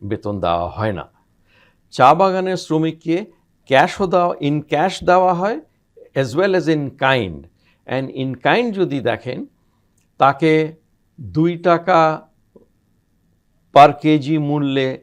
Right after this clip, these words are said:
রেশন দেওয়া হয়, তাকে হাউজিং দেওয়া হয়, তার মেডিকেল দেওয়া হয় শুধু শ্রমিকের না, শ্রমিক এবং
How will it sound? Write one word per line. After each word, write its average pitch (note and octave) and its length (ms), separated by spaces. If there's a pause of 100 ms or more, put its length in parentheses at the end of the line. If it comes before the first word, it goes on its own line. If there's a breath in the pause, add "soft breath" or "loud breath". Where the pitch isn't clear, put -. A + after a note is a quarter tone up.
(180)
রেশন A#2+ 500
দেওয়া F#2 280
হয়, D#2+ 220 (1400)
তাকে D#3+ 600
হাউজিং D3+ 580
দেওয়া G#2+ 320
হয়, D#2+ 260 (840)
তার D3 260
মেডিকেল D#3+ 600
দেওয়া D#3 340
হয় D#3+ 260
শুধু D#3 360
শ্রমিকের D#3+ 600
না, C#3 220 (280 soft breath)
শ্রমিক D#3 640 (160)
এবং C3 320